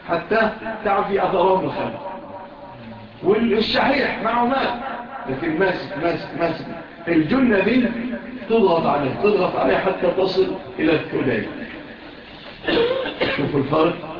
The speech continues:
اللهم أعطي إيه؟ منفقا خلفا، وأعطي ممسكا. ابن الهاد كان بيعمل إيه؟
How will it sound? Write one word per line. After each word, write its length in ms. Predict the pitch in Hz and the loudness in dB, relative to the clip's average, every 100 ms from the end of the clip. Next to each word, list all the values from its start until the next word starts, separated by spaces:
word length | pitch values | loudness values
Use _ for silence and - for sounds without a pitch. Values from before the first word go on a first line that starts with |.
| - - - - - 117 | -14 -16 -18 -18 -14 -4
اللهم 320 | 120 147 147 | 2 4 4
أعطي 260 | 151 - 131 | 2 2 2
إيه؟ 260 | 143 151 - - - - - | 0 0 -6 -10 -10 -12 -8
منفقا 640 | 120 117 147 110 160 156 - 127 | 0 2 2 2 2 2 0 0
خلفا، 400 | 117 110 110 - - 110 - - - - - | 0 -2 -6 -8 -10 -12 -12 -12 -12 -14 -4
وأعطي 280 | 135 131 131 | 2 2 2
ممسكا. 600 | 123 123 120 - - - - 117 110 - - - - - - - - - - - - - - - - | 0 0 -2 -4 -4 -4 -6 -8 -6 -6 -6 -8 -10 -14 -14 -14 -16 -16 -16 -14 -16 -16 -16 -16 -4
ابن 200 | 170 151 156 | 0 2 4
الهاد 400 | 131 151 135 120 - - - - 143 | 4 2 0 -2 -6 -8 -10 -6 -2
كان 120 | 139 | 0
بيعمل 440 | 156 165 147 139 | 2 2 2 2
إيه؟ 120 | 139 | 0